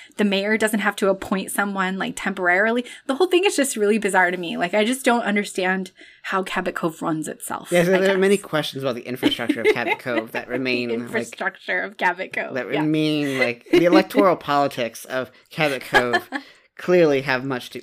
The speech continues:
Speaker 2: leave much to be desired if this is how things are going.
Speaker 1: Oh, you know what? We haven't met the mayor yet, have we?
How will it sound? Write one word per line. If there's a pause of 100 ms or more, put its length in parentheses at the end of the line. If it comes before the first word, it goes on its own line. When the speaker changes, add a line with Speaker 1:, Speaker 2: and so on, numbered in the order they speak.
(120)
Speaker 2:
leave
much
to
be
desired
if
this
is
how
things
are
going. (600)
Speaker 1:
Oh,
you
know
what?
We
haven't
met
the
mayor
yet,
have
we?